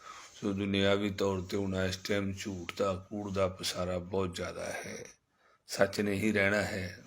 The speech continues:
ਕੂੜ 'ਤੇ ਖਤਮ ਹੋ ਜਾਣਾ ਹੈ। "ਕੂੜ ਨ ਕੁੱਟੇ ਨਾਨਕਾ,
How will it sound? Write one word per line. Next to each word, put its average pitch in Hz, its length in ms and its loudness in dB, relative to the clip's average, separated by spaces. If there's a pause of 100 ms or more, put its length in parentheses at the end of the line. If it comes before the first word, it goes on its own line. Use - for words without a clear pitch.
ਕੂੜ 104 280 -4
'ਤੇ 92 180 -6
ਖਤਮ 113 320 -8
ਹੋ 107 120 -6
ਜਾਣਾ 104 280 -10
ਹੈ। 101 280 -12
"ਕੂੜ 110 220 2
ਨ 104 160 -2
ਕੁੱਟੇ 98 380 -2
ਨਾਨਕਾ, 92 800 4